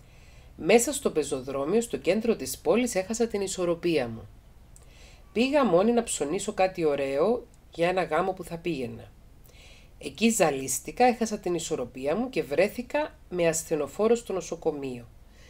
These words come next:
Κρίση πανικού, θα λέγαμε. Το θέμα είναι πως επειδή δεν άκουγα τον gut instinct μου,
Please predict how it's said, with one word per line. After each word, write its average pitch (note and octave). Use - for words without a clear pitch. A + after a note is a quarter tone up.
Κρίση C#4
πανικού, A3
θα D3
λέγαμε. A#2
Το C3+
θέμα A3+
είναι C3
πως D3
επειδή C3+
δεν C#4
άκουγα D3+
τον C#3
gut C3+
instinct -
μου, C3+